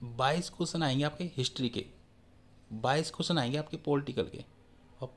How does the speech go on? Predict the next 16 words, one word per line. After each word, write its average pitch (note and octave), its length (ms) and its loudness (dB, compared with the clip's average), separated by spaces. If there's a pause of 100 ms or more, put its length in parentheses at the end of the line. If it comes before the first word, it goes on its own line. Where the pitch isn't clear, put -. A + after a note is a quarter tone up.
(160)
बाईस C#3 300 2
क्वेश्चन D3+ 280 0
आएंगे B2 200 -2
वो E3+ 140 -2 (180)
भूगोल A#2 360 -2
से, D#3+ 160 -4
मतलब D3+ 200 -2
ज्योग्राफी G#2 420 -2
से, - 140 -12 (360)
और A#2+ 160 -4 (580)
चौदह E3 300 6
क्वेश्चन D3+ 280 4
आएंगे A#2 240 0
आपके D3+ 240 -2 (280)
करंट A#2+ 260 4
से। - 180 -6